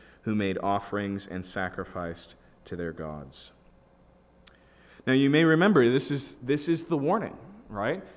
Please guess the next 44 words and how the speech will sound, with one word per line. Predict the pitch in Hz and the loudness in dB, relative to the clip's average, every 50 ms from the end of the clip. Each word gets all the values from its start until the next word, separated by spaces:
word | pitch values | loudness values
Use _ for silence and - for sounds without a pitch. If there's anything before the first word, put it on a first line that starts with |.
| - - | -10 -6
This | 139 156 - 165 | -6 -6 -4 -4
was | 170 160 - | -6 -4 0
the | 175 160 | 0 2
warning | 147 160 165 180 180 175 | 4 4 2 2 2 2
that | 143 127 104 | 0 0 0
was | 131 113 131 127 135 | 0 0 0 0 0
made | 147 165 185 165 | 0 0 2 0
to | 143 127 | -2 -4
Solomon. | - - 117 104 101 101 95 98 107 | 0 0 0 0 0 -2 -4 -4 2
"This | 110 143 170 - - | 2 2 2 2 -2
is | 180 170 170 | -4 -4 2
what | 165 160 151 | 4 6 6
I've | 151 139 135 127 | 8 6 6 4
done | 131 135 139 165 | 2 4 4 4
for | 170 - - 190 | 2 0 0 0
you, | 190 185 | 0 0
Solomon. | 185 - 175 165 165 170 170 180 185 190 190 - - - - - - - - - | 0 0 2 2 2 2 0 -2 -4 -6 -8 -10 -16 -20 -20 -20 -20 -16 -2 0
This | 156 160 - | 0 0 2
is | 165 160 139 | 0 -2 2
what | 147 151 147 143 | 4 4 6 6
I | 139 135 | 6 4
will | 131 139 131 | 4 2 0
do | 127 120 135 170 190 196 | 0 2 0 0 0 0
for | 190 - 139 123 120 | -2 -2 -2 -2 0
you | 117 117 120 123 | 0 -2 -2 0
if | 165 165 185 190 190 - - - - 175 | 4 4 4 4 2 -4 -12 -6 -2 0
only | 190 208 226 240 226 196 156 131 113 95 87 82 78 71 - - - - - _ _ _ _ _ _ - | 2 4 4 2 2 2 0 0 -2 -4 -6 -8 -10 -14 -18 -20 -20 -20 -20 _ _ _ _ _ _ -6
you | 127 123 | -2 -2
were | 127 123 | -2 -2
faithful | - - - 151 165 185 180 185 180 180 165 | -2 -2 -2 2 2 2 0 -2 -6 -6 -6
to | 175 - 170 | -6 -6 -6
me | 151 131 120 120 113 113 113 | -4 -2 -2 -2 -2 -2 -2
and | 113 117 | -4 -4
do | 107 117 113 | -4 -4 -4
not | 113 120 127 139 143 - 113 | -2 -2 -2 -4 -4 -4 -2
worship | 117 120 120 - - - - | -2 -2 -2 -4 -8 -8 -6
other | 110 107 107 110 98 | -6 -6 -4 -6 -6
gods, | 104 98 98 98 95 98 95 95 - - - - - _ _ _ _ | -4 -4 -4 -4 -4 -6 -8 -10 -18 -20 -20 -20 -20 _ _ _ _
but | - 98 - - - - - | -8 -8 -8 -8 -14 -20 -14
the | 92 98 98 98 95 95 95 90 - | -8 -6 -4 -4 -2 -2 -2 -4 -4
love | - 95 104 104 107 113 117 117 120 120 117 117 | -4 -4 -2 0 2 2 4 4 2 2 -2 -2
of | - 104 104 95 101 | -4 -6 -6 -4 -4
many | 107 113 117 123 127 123 | -4 -4 -2 -2 -2 -2
women | 117 107 104 98 98 98 98 98 98 95 | -2 -2 -4 -4 -4 -6 -6 -6 -8 -10